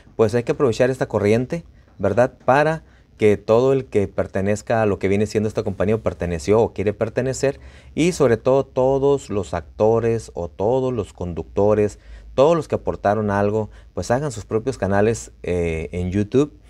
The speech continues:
en Instagram o en Facebook, y créanme lo que van a hacer todo un éxito, sobre todo porque tienen muchísimo talento estos jóvenes. Yo no sé cómo le hacen, pero tienen una facilidad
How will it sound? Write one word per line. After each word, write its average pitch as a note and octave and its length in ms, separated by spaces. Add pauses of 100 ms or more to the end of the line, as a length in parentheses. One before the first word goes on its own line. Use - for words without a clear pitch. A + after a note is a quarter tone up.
(340)
en F2+ 520
Instagram C3 760
o E2+ 180
en D#2+ 100
Facebook, B2+ 460
y F#2+ 140
créanme G#2+ 360
lo G#2 100
que F#2 100
van G2 200
a - 20
hacer G#2+ 320 (480)
todo G#2+ 340
un A2+ 220
éxito, A#2 400
sobre G2 240
todo D3+ 160
porque D3 260
tienen D3 280
muchísimo D#3 800
talento G#2 420
estos A#2 220
jóvenes. A#2 360
Yo A#2 120
no C3 140
sé B2 120
cómo C3 260
le G2 140
hacen, A#2 400
pero G#2 300 (400)
tienen A#2+ 240
una C3 240
facilidad G2+ 720